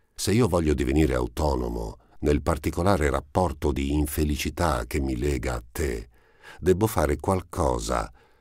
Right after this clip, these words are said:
che se possibile non abbia nessun rapporto con te.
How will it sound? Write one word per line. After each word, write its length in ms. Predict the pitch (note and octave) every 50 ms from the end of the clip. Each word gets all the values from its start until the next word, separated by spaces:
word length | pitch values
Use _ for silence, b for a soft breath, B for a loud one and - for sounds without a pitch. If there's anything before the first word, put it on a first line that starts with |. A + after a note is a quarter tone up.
| b b b
che 120 | - - -
se 140 | - G2+ E2+
possibile 640 | - G2 - - - - G2+ G2+ G2 F#2 F2+ F2
non 160 | E2+ F2 F#2
abbia 300 | G2 G2 E2 D#2+ E2+ D#2+
nessun 560 | E2 E2+ F2+ F2 - - - - A2+ A2+ G2+
rapporto 840 | F2+ F2+ G2 F2 - - - G#2 F#2+ D2+ B1+ - - - - C2+ A1+
con 280 | - - C#2+ A#1+ - - -
te. 380 | - D2 B1+ A1+ G#1+ - -